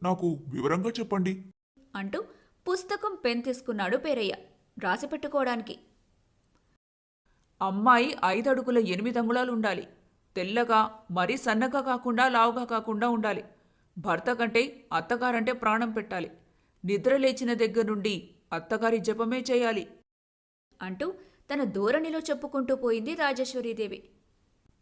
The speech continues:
Speaker 1: "ఇంకా నయం, తాళి ఈవిడే కడతాననలేదు."
Speaker 2: అని మనసులోనే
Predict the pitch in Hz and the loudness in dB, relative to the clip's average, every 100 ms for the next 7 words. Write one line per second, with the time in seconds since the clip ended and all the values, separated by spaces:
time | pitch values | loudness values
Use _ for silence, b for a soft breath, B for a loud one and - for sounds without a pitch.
0 | _ 156 175 196 226 208 165 147 - _ | _ -4 -2 0 0 2 0 -4 -16 _
1 | - 139 170 240 233 233 233 226 220 233 | 2 4 6 4 0 0 0 -2 0 0
2 | 220 208 190 175 - - 196 240 - B | 2 2 2 0 -4 -8 -4 -4 -6 B
3 | B B 226 294 - 427 381 359 | B B 2 2 2 0 0 -2